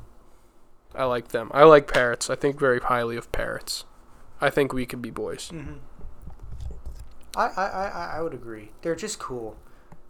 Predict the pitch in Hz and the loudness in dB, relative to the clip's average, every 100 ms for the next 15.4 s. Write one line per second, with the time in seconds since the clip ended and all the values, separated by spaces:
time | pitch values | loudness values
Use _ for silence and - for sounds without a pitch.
0 | - 196 214 220 254 233 214 185 160 135 | -8 -6 -2 0 2 2 0 2 2 0
1 | 165 - 196 180 165 135 135 135 123 123 | -4 -4 0 0 0 0 0 0 -2 -6
2 | 131 - 147 131 139 127 123 131 123 139 | -4 -6 -6 -6 -8 -8 -4 -4 -4 -8
3 | 127 - 135 131 - 135 127 127 135 123 | -8 -4 -4 -4 -6 -8 -8 -10 -10 -10
4 | - 123 123 117 - - - - - - | -6 -4 -4 -6 -12 -18 -16 -16 -16 -10
5 | 147 139 151 160 170 151 143 135 135 120 | -10 -8 -4 2 2 2 -4 -6 -8 -6
6 | 123 131 120 - 123 104 107 110 117 123 | -8 -8 -10 -10 -10 -6 -6 -4 -6 -8
7 | 135 - - 165 143 131 147 156 175 156 | -12 -14 0 6 6 6 8 10 10 8
8 | 156 - 147 139 - 139 139 143 147 147 | 6 10 10 10 6 2 0 0 4 4
9 | 175 175 185 170 202 - - - 165 160 | 8 8 8 8 4 4 4 6 6 0
10 | 165 156 156 156 135 135 143 143 139 139 | -2 -4 -4 -4 -2 2 4 2 0 -4
11 | 156 143 139 135 185 180 165 - - 151 | -2 -2 -4 -2 2 2 2 -4 0 -2
12 | 143 139 131 151 147 151 139 135 160 147 | 0 -4 4 4 4 -2 -4 -2 2 2
13 | 135 131 147 143 139 139 139 135 131 123 | 2 -2 0 0 0 -4 -4 -4 -6 -2
14 | 147 139 139 135 123 120 135 127 120 117 | 4 4 4 -4 -6 -8 -6 -6 -8 -8
15 | 117 117 117 | -8 -10 -12